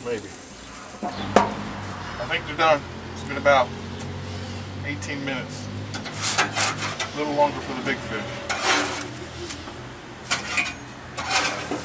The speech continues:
Started burning my fingers.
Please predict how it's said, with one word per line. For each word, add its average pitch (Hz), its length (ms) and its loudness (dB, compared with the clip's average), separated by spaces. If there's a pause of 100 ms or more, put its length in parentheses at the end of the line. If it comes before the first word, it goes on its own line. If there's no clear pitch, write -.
(1200)
Started 127 260 -4
burning 120 260 2
my 117 80 0
fingers. 107 400 -6